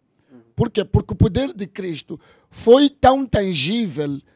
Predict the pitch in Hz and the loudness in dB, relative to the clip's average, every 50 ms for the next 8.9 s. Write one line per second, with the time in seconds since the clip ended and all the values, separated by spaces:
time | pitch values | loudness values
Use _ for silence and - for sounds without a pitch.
0 | _ _ _ _ _ - - 220 220 - - 240 226 - - 269 277 262 208 214 | _ _ _ _ _ -4 -2 -2 -2 -2 -2 -2 -2 -2 0 -2 -2 -2 -2 -4
1 | 214 254 294 294 233 240 226 233 254 262 226 - 240 240 226 - - 202 180 170 | -4 -2 -2 -4 -4 -6 -8 -8 -8 -8 -6 -8 -8 -8 -8 -10 -10 -10 -10 -10
2 | 165 156 - - 170 170 160 135 131 - - 214 208 196 180 - - - - 269 | -12 -12 -14 -14 -14 -14 -14 -14 -16 -10 -6 -4 -4 -4 -4 -8 -10 -12 -8 -8
3 | 392 - - 220 185 170 160 - 220 214 208 - - 165 139 147 147 147 143 135 | -8 -6 -8 -10 -10 -10 -8 -6 -6 -6 -6 -6 -14 -14 -12 -10 -10 -10 -12 -14
4 | _ _ _ _ _ - - 233 247 262 269 254 - _ - 247 240 254 254 254 | _ _ _ _ _ 0 2 2 4 2 0 -2 -6 _ 0 2 2 2 2 0
5 | 262 247 - - 214 208 202 - - - 214 196 165 185 180 - - 233 233 233 | -4 -6 -4 -4 -4 -4 -4 -8 -8 -6 -6 -6 -4 -6 -8 -8 -10 -10 -10 -12
6 | 196 156 151 220 226 185 220 214 - - 240 247 240 208 - - 156 139 - - | -12 -12 -8 -4 0 0 0 2 4 4 4 4 2 -2 -8 -12 -18 -20 -18 -18
7 | 175 170 143 _ _ _ _ - - 175 175 147 170 202 226 220 185 214 - 214 | -18 -18 -18 _ _ _ _ -8 -6 -4 -4 -2 -2 -2 -2 -2 -4 -6 -10 -10
8 | 202 208 175 - - 254 262 220 220 190 190 165 165 185 185 185 170 | -12 -12 -12 -10 -8 -8 -8 -6 -8 -8 -8 -8 -6 -6 -6 -6 -8